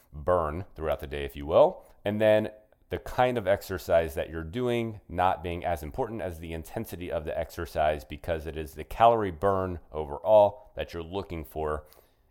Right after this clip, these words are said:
if we're talking about weight loss. And understand that most of this conversation is in the context of weight loss, because most people who are counting calories, not all, but most people who are counting calories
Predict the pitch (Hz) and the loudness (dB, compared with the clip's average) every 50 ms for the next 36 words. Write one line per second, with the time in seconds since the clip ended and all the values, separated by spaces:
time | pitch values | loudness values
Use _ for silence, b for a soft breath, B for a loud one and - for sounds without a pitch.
0 | b _ _ - 107 110 - - 101 92 - - 82 80 - - 82 76 73 71 | b _ _ -4 -4 -2 -2 -2 -6 -4 0 2 2 2 2 0 -6 -8 -6 -2
1 | 73 71 73 - - - b b b b b b b - 85 87 - - 78 73 | 0 0 0 0 -2 -6 b b b b b b b -6 -6 -6 -4 -2 0 2
2 | 73 78 - - 82 - - 127 123 117 - - 110 101 98 98 95 90 87 - | 2 0 0 -6 -4 -2 0 0 0 -2 -4 -2 -2 -2 -2 0 0 0 -2 -2
3 | - 110 131 160 170 180 175 - - 156 131 127 120 - - 104 95 92 90 82 | -2 0 4 4 4 4 4 0 -4 -6 -6 -6 -4 0 2 4 4 4 2 -4
4 | - - 85 80 78 - 85 78 78 78 b b b b b b - 90 90 87 | -4 -4 -4 -4 -4 -6 -8 -8 -8 -10 b b b b b b -4 -2 -2 -2
5 | 80 - - 95 82 80 - - - 135 131 127 131 120 104 101 - - - - | -4 -6 -8 -8 -8 -8 -6 0 2 2 2 2 2 2 0 0 0 -2 -2 2
6 | 87 90 87 85 80 78 - 76 80 78 73 73 76 76 78 76 - - - - | 4 4 4 4 0 -6 -8 -6 -6 -6 -2 2 4 4 4 4 2 -4 -14 -14
7 | - - 80 - - 80 80 80 76 73 - - _ _ _ - 87 104 123 151 | -14 -14 -14 -8 -4 -4 -4 -4 -4 -10 -16 -20 _ _ _ -8 -4 0 2 2
8 | 175 175 - - - 113 104 - 98 92 87 87 82 80 - - 78 73 69 67 | 2 2 0 -4 -8 -8 -6 -4 -4 -4 -2 -2 -2 -4 -4 -2 -2 -2 -2 -2
9 | 69 69 - 110 120 117 117 113 113 107 104 98 - - - _ _ _ - 67 | -6 -2 4 6 8 8 6 4 0 -2 -4 -6 -8 -12 -18 _ _ _ -10 -8
10 | 65 65 - - 110 120 120 117 120 120 - - - _ _ _ _ _ _ _ | -6 -6 2 6 8 10 10 10 8 6 4 -2 -18 _ _ _ _ _ _ _
11 | _ _ _ _ _ - 90 90 - - 123 143 147 - - 123 107 101 95 92 | _ _ _ _ _ -12 -8 -8 -6 -2 -2 -2 -2 -4 -6 -8 -6 -4 -2 0
12 | 98 92 90 - 92 87 82 - 80 - 78 71 73 73 73 78 80 - - | 0 0 0 0 -2 -2 -4 -6 -10 -8 -4 -4 -4 -4 -4 -6 -8 -10 -12